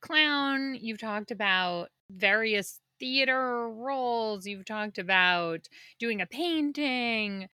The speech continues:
I think you also mentioned poetry, that, like, poetry has helped you get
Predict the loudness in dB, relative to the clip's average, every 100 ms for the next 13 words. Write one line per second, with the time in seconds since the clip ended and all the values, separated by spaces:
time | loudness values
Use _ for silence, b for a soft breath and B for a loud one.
0 | -10 -6 -4 -2 0 2 2 0 -2 -2
1 | -4 -6 -8 _ -2 0 0 0 0 0
2 | -6 -6 0 2 0 -2 -4 -4 -2 -2
3 | -2 -4 -6 -8 -6 -4 -2 0 0 -2